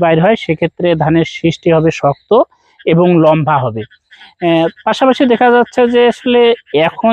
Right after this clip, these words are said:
যে ধানের সারের দেওয়ার সিস্টেমটা, এটা আসলে, আহ, আমরা বলি যে, আহ, তিনবার দিতে হবে ইউরিয়াটা, সেটা দুইবার যদি দেন সেটাতেই আসলে সর্বোচ্চ ভালো।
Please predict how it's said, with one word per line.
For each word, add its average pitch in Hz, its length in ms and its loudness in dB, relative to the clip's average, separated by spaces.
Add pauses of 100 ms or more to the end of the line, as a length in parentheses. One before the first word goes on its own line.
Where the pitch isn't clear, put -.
যে 220 140 0
ধানের 180 360 -2
সারের 175 500 -2
দেওয়ার 165 260 2
সিস্টেমটা, 165 600 -6
এটা 180 260 -2
আসলে, 175 320 -2
আহ, - 800 -6
আমরা 170 200 2
বলি 165 400 2
যে, 180 220 -2 (100)
আহ, - 600 -4 (160)
তিনবার 226 380 2
দিতে 196 300 -2
হবে 190 240 0
ইউরিয়াটা, 175 520 0 (460)
সেটা 190 280 -2
দুইবার 226 580 2 (560)
যদি 190 260 -2
দেন 196 240 0
সেটাতেই 208 720 -2
আসলে 185 300 -2
সর্বোচ্চ 151 460 -2
ভালো। 123 340 0